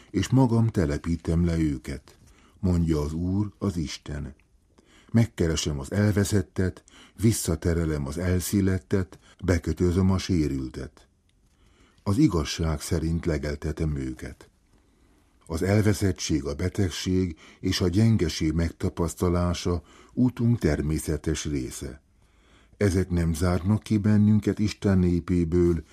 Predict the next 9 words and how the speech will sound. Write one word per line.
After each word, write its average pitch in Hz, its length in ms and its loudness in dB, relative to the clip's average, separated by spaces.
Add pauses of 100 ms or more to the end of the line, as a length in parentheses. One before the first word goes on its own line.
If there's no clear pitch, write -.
(160)
épp 95 220 -2
ellenkezőleg. 67 1080 -2 (320)
Az 101 200 0
Úr 139 180 6
figyelmének 87 720 2
középpontjába 76 1000 -2
állítanak, 101 760 -2 (360)
aki 98 280 -4
atyánk, 71 600 -4